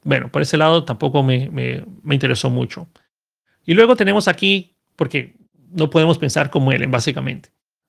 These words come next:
Otras consideraciones al contexto, que eso sí me gustó, que fueron puntos que yo no los consideré en mis veinticinco segundos o en mi minuto que yo dediqué en estudiarlo o en pensar en este problema. "¿Qué edad tienen exactamente los niños?", mencionan ellos.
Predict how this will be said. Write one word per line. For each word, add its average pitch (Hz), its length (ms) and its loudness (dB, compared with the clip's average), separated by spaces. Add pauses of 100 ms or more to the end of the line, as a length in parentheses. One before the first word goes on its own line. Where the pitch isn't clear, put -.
(180)
Otras 208 180 4
consideraciones 175 680 2
al 147 140 0
contexto, 208 560 2
que - 80 -2
eso 160 160 0
sí 175 160 2
me 165 100 4
gustó, 135 420 2
que 143 140 0
fueron 165 240 0
puntos 165 340 0
que 139 140 2
yo 156 240 4
no 143 380 2
los 135 360 0
consideré 143 680 0
en 135 100 2
mis 131 160 0
veinticinco 143 580 2
segundos 151 440 2
o 135 40 0
en 127 60 2
mi 127 120 2
minuto 143 320 2
que 156 80 0
yo 139 140 2 (120)
dediqué 143 560 2
en 131 100 0
estudiarlo 139 640 2
o 135 100 2
en 135 280 0
pensar 139 340 0
en 135 100 2
este 135 200 0
problema. 147 420 -2 (460)
"¿Qué 240 180 2
edad 208 240 4
tienen 196 260 0
exactamente 165 560 0
los 147 120 2
niños?", 185 260 4
mencionan 123 400 0
ellos. 131 400 -6